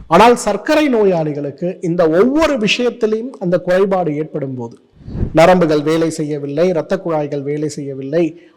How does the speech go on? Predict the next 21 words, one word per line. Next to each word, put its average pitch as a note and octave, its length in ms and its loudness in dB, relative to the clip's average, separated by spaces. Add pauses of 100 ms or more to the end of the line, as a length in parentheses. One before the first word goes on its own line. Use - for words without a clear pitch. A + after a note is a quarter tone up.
(120)
ஊட்டச்சத்துக்கள் F3+ 680 0
சரியாக D3+ 520 -6
இல்லைங்கிற F3 580 -2
ஒரு D#3 180 -2
குறைபாடு G3+ 540 0
ஏற்படும் D3 460 -8
போது, B2+ 360 -12
அந்த C#3+ 200 -4
காயங்கள் G3 680 2 (100)
ஆறாத C4 680 2
காயங்களாக F#3 760 -2
மாறி C3+ 480 -10 (420)
கால்களை A#3 600 4
வெட்டி F#3+ 440 -2
எடுக்கக்கூடிய F3+ 640 -6
ஒரு E3 120 -6
சூழல் F3+ 360 -4
ஏற்பட்டு C#3+ 360 -10
விடுவதை C3 380 -12
நம்ம B2+ 260 -12
பார்க்கிறோம். - 400 -20